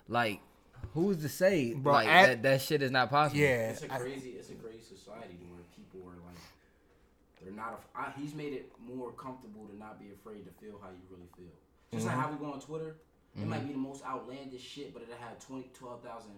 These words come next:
Speaker 3: retweets and likes.
Speaker 1: Right.
Speaker 2: Yeah.
Speaker 3: And you be like, "How can that many people
Speaker 1: Mm-hmm.
Speaker 3: agree with this?" That's how, that's his following.
Speaker 1: It's
Speaker 2: Yeah.
Speaker 1: like motherfuckers that
Speaker 3: All the stupid shit he say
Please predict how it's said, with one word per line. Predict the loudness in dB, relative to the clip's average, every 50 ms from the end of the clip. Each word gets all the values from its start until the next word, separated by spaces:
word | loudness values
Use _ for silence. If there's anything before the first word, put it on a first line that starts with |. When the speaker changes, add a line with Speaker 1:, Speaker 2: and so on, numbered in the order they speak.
| -14 -14
Speaker 3:
retweets | -14 -14 -14 -16 -18 -18 -18 -18 -18
and | -16 -14
likes. | -12 -12 -12 -14 -14 -10 -4
Speaker 1:
Right. | -2 0 2 2
Speaker 2:
Yeah. | 2 2 0 -2 -6
Speaker 3:
And | -10 -14
you | -14
be | -12 -12
like, | -12 -12 -14 -14
"How | -8 -6 -6 -6
can | -6 -8 -8 -8
that | -8 -8 -10 -10
many | -10 -10 -10
people | -10 -12 -14 -16 -14 -14 -12 -8
Speaker 1:
Mm-hmm. | -6 -6 -4 -4 -2 -2
Speaker 3:
agree | -2 -2
with | -2 -4 -8 -12 -14
this?" | -16 -16 -16 -20 -20 -20 -20 -20 -20 -20 -20 _ _
That's | -8 -8 -6 -4
how, | -6 -6 -4
that's | -6 -6 -6
his | -6 -6
following. | -2 0 0 0 -2 -4 -10 -16 -20 -20 -20 _ _ _ _
Speaker 1:
It's | 0 2 2
Speaker 2:
Yeah. | 2 2
Speaker 1:
like |
motherfuckers | 2 2 0 2 2 0 0 0
that | 2 4 6
Speaker 3:
All | 6 6
the | 4 2
stupid | -2 -4 -2 -2 -2 -2 -4
shit | -6 -6 -8
he | -8
say | -8 -6 -6 -6 -6